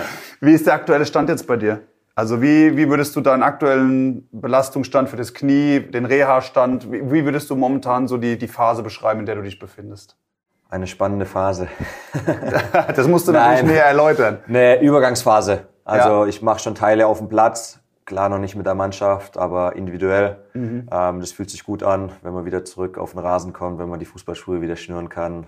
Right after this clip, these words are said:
Speaker 2: wenn der Ball am Fuß ist, dann, äh, hört man auch gar nicht mehr so viel ins Knie rein, sondern ist einfach froh,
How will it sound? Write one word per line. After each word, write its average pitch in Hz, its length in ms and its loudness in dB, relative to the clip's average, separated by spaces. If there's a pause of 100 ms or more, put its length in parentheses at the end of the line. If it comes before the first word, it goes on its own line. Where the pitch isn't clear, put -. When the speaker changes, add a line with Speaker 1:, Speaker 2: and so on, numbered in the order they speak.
Speaker 2:
wenn 85 120 -14
der 87 60 -6
Ball 95 220 0
am 92 140 0
Fuß - 280 -14
ist, 90 280 -6 (460)
dann, 87 300 -6
äh, 87 240 -2
hört 104 180 0
man 104 100 0
auch 95 60 -6
gar 101 140 -2
nicht 98 100 -6
mehr 95 100 -4
so 95 100 -4
viel 92 140 -14
ins 95 180 -12
Knie 92 200 -12
rein, 87 320 -4
sondern 90 240 -16
ist 82 80 -18
einfach 82 200 -14
froh, 85 400 -10